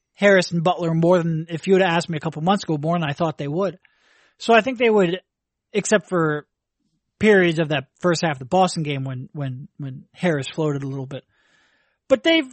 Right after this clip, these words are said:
I mean, the Sixers now are better equipped to handle them. Um, but they, they would scare me more than the Pistons, but I think the Sixers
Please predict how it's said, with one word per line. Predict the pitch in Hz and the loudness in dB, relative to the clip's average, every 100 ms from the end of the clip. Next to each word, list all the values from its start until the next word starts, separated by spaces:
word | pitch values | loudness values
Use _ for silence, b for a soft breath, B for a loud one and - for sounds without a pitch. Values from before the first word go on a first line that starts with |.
| 294 | -2
I | 262 | 0
mean, | 262 269 | 0 0
the | 240 | -2
Sixers | 294 302 247 | -2 -4 -2
now | 233 220 | 2 2
are | 175 | 2
better | 185 175 | 2 2
equipped | 160 180 175 - | 0 -4 -4 -6
to | 151 | -8
handle | 127 175 185 190 | -2 0 2 0
them. | 220 220 - - - | -2 -6 -14 -20 -14
Um, | 170 160 156 | -6 -4 -2
but | 165 - | -2 0
they, | 202 | 0
they | 180 - 220 | 0 0 4
would | 226 190 | 4 2
scare | - 208 | 0 0
me | 190 | 0
more | 165 160 | 0 -2
than | 147 | -4
the | 143 | -6
Pistons, | - 143 151 135 123 | -8 -10 -10 -14 -10
but | 156 | -6
I | 143 | -6
think | 151 143 | -6 -10
the | 147 | -12
Sixers | - 139 - 131 | -14 -12 -12 -14